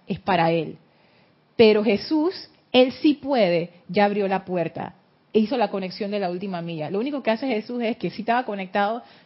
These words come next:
dice, "Tu fe te ha sanado". ¡Pap! Ya. O sea que la sanación no se dio realmente porque Jesús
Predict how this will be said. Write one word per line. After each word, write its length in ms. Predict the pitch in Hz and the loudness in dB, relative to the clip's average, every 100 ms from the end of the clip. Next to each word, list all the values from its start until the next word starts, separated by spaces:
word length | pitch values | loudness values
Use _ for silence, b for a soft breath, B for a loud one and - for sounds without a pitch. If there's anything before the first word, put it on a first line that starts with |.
| - | -8
dice, 300 | 190 175 156 | -6 -4 -6
"Tu 140 | 208 | -6
fe 180 | 185 240 | -4 -2
te 80 | 233 | 0
ha 60 | |
sanado". 540 | 233 202 196 151 127 147 _ _ _ | 0 -2 -2 -4 -6 -12 _ _ _
¡Pap! 240 | - 285 - - _ - | 6 6 4 -10 _ -6
Ya. 260 | 190 143 160 _ _ _ B B B B | -2 -2 -6 _ _ _ B B B B
O 40 | |
sea 120 | - 269 | 0 4
que 100 | 247 | 4
la 120 | 220 233 | 4 2
sanación 680 | 254 226 220 - 311 277 320 | 0 0 -2 -2 -2 -2 -6
no 220 | - 226 262 | -4 -4 -2
se 200 | 302 277 | -2 0
dio 220 | 294 359 | 0 -2
realmente 800 | 269 202 202 208 202 202 202 233 b b b _ _ | 0 0 0 -2 -4 -4 -6 -6 b b b _ _
porque 680 | 226 214 214 - 208 190 - | 0 2 0 0 0 0 -2
Jesús 500 | - 240 202 - - | -2 0 0 -2 -8